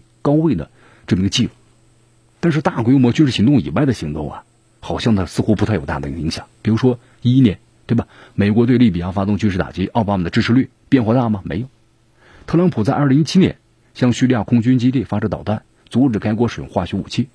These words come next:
其支持率啊也是略有上升。所以说呀，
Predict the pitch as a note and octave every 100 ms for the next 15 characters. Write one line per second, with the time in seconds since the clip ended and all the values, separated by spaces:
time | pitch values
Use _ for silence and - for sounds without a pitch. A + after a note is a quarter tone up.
0 | _ - A#2+ D#3+ C3+ G#3+ B2 - _ _
1 | - D2 - - _ - D3 E3+ C#2+ -
2 | - - - - _ _ _ _ _ -
3 | - - _ _ _ _ - D3+ E3+ C3+
4 | F2